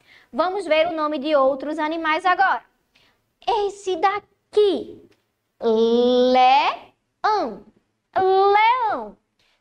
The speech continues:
E este daqui? Vamos descobrir, ó. Cão. Leão. Cão. Tem um sonzinho parecido, não tem, pessoal? Tem sim.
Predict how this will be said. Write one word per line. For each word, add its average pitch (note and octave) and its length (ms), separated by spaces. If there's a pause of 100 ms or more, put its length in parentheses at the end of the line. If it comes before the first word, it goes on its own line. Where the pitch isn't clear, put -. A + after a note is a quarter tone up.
E D5+ 440 (240)
este G4 420
daqui? D4+ 840 (300)
Vamos A#4+ 420
descobrir, C#4+ 640
ó. G3 260 (1000)
Cão. C#4+ 480 (400)
Leão. F4 1500 (1120)
Cão. F#4 720 (480)
Tem F4+ 260
um G4 60
sonzinho G4 540
parecido, G#4 680
não C4+ 140
tem, F4+ 260
pessoal? B3 640 (560)
Tem A3 340
sim. F4+ 460